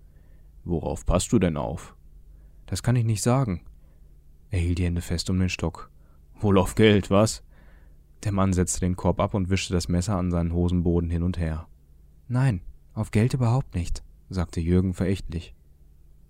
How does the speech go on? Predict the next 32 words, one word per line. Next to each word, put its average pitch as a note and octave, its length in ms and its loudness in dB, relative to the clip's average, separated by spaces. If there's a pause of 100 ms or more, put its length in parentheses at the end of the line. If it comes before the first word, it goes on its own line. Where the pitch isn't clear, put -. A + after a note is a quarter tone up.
(380)
"Auf - 160 -6
etwas A#2 240 0
ganz C3 200 -2
anderes." G#2 540 -2 (720)
"Na, F#2+ 340 0
was G#2 240 6
denn?" G2+ 280 -2 (920)
"Ich - 160 -8
kann D#3+ 160 2
es C3 140 0
nicht F2+ 160 0
sagen. E2 360 -4 (640)
Was C#3 140 -2
anderes A2 380 2
eben." F2 320 -2 (680)
"Na F#2 260 0
denn F#2 260 2
nicht. F2+ 320 0 (920)
Dann A#2+ 180 6
sage A2 220 8
ich G2 100 4
dir A2+ 100 2
natürlich F#2+ 400 2
auch A2+ 240 4
nicht, G2+ 220 -2
was F#2 140 0
ich F2+ 100 -2
hier G2 100 -2
in F2+ 80 0
meinem E2 240 -2
Korb F#2+ 300 0
habe." - 380 -6